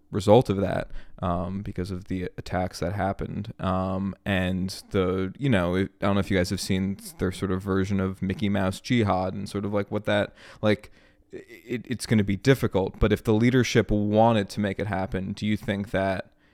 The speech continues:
they could convince the population that this is good? And then could the economic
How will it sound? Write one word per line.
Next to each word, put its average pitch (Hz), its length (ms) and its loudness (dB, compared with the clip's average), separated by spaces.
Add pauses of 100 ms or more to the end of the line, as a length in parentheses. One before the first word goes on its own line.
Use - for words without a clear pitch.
(120)
they 104 380 4
could 95 460 -2 (120)
convince 98 540 0
the 92 80 0
population 98 760 0
that 98 160 -2
this - 200 -2
is 98 140 -2
good? 98 460 4 (340)
And 101 200 4
then 95 340 0
could 92 580 0 (300)
the 104 120 4
economic 98 840 0